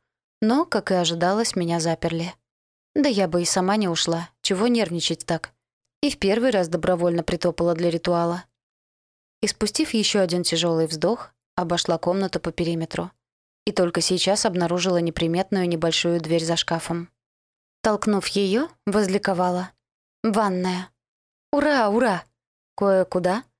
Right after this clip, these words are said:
мне тоже уже давно хотелось. Живём!" И уже не удержалась от радостного возгласа, поняв, что тут есть горячая вода.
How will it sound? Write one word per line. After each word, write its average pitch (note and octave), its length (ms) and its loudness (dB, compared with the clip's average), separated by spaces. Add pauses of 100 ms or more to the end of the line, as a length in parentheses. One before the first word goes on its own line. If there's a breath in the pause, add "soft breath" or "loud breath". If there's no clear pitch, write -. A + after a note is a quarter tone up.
(160)
мне C#4 240 2
тоже A#3 300 2
уже F#3+ 200 2
давно F3 300 0
хотелось. F3 640 -2 (380)
Живём!" F#3+ 440 0 (800)
И A3+ 80 2
уже F#3+ 240 2
не F#3 140 2
удержалась F3 720 0
от - 160 -4
радостного F3 500 0
возгласа, F3 640 -2 (240)
поняв, F3+ 460 -2 (400)
что - 160 -2
тут E4+ 260 -2
есть G#3+ 340 -2
горячая F3+ 540 0
вода. F3 340 -2